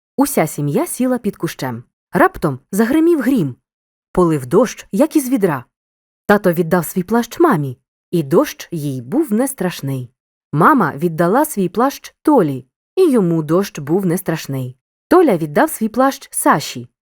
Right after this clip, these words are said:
і дощ був йому не страшний. Саша запитав: «Мамо, чому кожен не надів свого плаща?» «Кожен повинен захищати того, хто слабший», — відповіла мама. «А я чому нікого не захищаю?» — запитав Саша.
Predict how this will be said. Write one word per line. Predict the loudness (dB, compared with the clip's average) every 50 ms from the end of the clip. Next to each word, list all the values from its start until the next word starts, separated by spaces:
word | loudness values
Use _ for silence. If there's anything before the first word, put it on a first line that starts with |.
| _ -6
і | -4 -4
дощ | 0 2 2 2 2 0 -4 -14 -18 _
був | -6 -4 -2 -2 0
йому | 0 0 2 2 0
не | 0 0 -2
страшний. | -2 -4 -6 -6 -4 -6 -6 -6 -6 -8 -10 _ _ _ _ _ _ _ -2
Саша | 0 2 2 2 2 2
запитав: | 2 2 0 -2 -2 -4 -6 -8 -8 -12 _ _ _ _ _ _ _ _ _ 4
«Мамо, | 6 8 8 6 4 0 -6 -10 _ _ _ _ _ _ _ _
чому | 2 4 4 6 4 4
кожен | 4 4 4 4 4 2 2
не | 2
надів | 2 2 2 2 0 -2
свого | -2 -2 0 0 0 0
плаща?» | 2 2 0 0 0 0 -2 -2 -2 -2 _ _ _ _ _ _ _ _ _ _
«Кожен | 2 4 4 6 4 4 0 0
повинен | 0 0 2 2 4 4 2 2
захищати | 0 0 -2 -2 -2 0 0 0 0 0 -2
того, | -2 -2 0 2 2 2 0 -2 _ _
хто | -4 -2 0 0
слабший», — | 2 2 2 2 0 -2 -6 -8 -8 -8 -10 _ _ _ _ -8
відповіла | -8 -6 -6 -6 -6 -4 -2 -2 0
мама. | 0 0 -2 -2 -6 -8 -12 _ _ _ _ _ _
«А | 4 6
я | 8 8 6 6
чому | 4 4 6 6 6
нікого | 6 4 4 4 4 4 4 4
не | 2 2
захищаю?» — | 0 0 0 0 -2 -2 2 4 4 6 4 2 0 -4 -8 _ _ _ _ _ -8
запитав | -6 -4 -2 -2 -2 -2 -4 -6
Саша. | -4 -6 -6 -6 -6 -8 -10 -12 -12